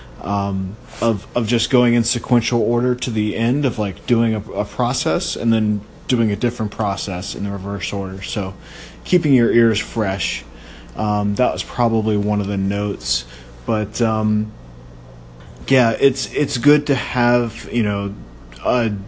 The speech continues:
deadline-ish. There's no time frame that I have to finish this by, but it's, it's good to have something that requires, um, you know, I mean, hell, an, an album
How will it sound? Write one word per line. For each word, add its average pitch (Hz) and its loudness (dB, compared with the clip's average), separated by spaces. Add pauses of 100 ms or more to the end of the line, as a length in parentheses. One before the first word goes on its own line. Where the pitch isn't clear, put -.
(120)
deadline-ish. 110 2
There's 110 0
no 123 4
time 120 0
frame 131 2
that 120 2
I 117 2
have 117 -2
to - -6
finish 120 -2
this 139 -4
by, 156 -2 (600)
but 120 6
it's, - -2
it's 131 -2
good 151 6
to 135 6
have 120 0
something 117 2
that 113 -2
requires, 113 0 (540)
um, 110 0 (720)
you 143 4
know, 120 4
I 120 2
mean, 117 4
hell, 113 2
an, 107 -2
an 110 -4
album 135 4